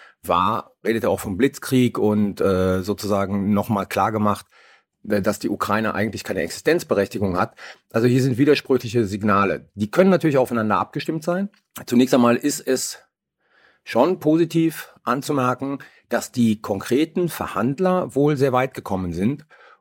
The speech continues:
und über konkrete Lösungen, also nicht mehr sozusagen über die ganz großen Fragen reden, sondern über konkrete Lösungen, wie kann ein Friedensschluss möglicherweise, ähm, aussehen. Aber wie gesagt, auf der anderen Seite Putin, bei dem man den Eindruck hat,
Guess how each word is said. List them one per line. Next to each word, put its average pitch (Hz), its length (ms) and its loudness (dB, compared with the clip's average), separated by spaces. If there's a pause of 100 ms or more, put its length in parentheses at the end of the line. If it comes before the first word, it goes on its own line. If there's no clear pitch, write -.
und 135 240 -2
über 135 280 0
konkrete 123 600 -2
Lösungen, 92 540 0
also 92 200 0
nicht 131 240 0
mehr 123 100 0
sozusagen 110 360 -2
über 107 180 -2
die 98 220 -6
ganz 156 320 -4
großen 139 420 -2
Fragen 123 580 -4 (380)
reden, 131 360 0
sondern 117 220 0
über 107 160 -2
konkrete 131 440 -4
Lösungen, 120 540 2
wie 139 160 -4
kann 123 240 -4
ein 110 180 -2
Friedensschluss 120 800 -2 (400)
möglicherweise, 104 880 0
ähm, 95 320 -2
aussehen. 82 480 -4 (120)
Aber 151 420 0
wie 143 100 0
gesagt, 147 220 0
auf 123 80 -4
der 107 120 0
anderen 135 220 0
Seite 127 260 0
Putin, 156 540 -2 (440)
bei 117 200 -4
dem 135 120 0
man 135 100 2
den 120 120 0
Eindruck 123 400 0
hat, 120 220 -2